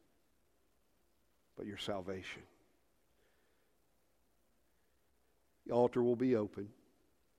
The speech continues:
You can share in communion, a divine holy moment where you celebrate what Jesus did for you. You can pray for others.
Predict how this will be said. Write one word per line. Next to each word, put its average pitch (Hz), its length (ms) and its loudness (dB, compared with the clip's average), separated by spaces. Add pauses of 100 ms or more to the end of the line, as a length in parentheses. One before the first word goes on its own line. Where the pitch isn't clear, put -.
(580)
You 131 100 2
can 127 140 2
share 139 340 10
in 135 80 8
communion, 143 640 6 (180)
a 110 60 -8
divine 127 420 6
holy 135 320 8
moment 131 460 4
where 135 100 4
you 139 240 4 (280)
celebrate 131 760 10
what 101 200 -4
Jesus 101 440 -6
did 101 240 -6
for - 140 -12
you. 87 220 -10 (1200)
You 127 120 -2
can 131 120 2
pray 151 300 12
for 151 240 10
others. 139 380 12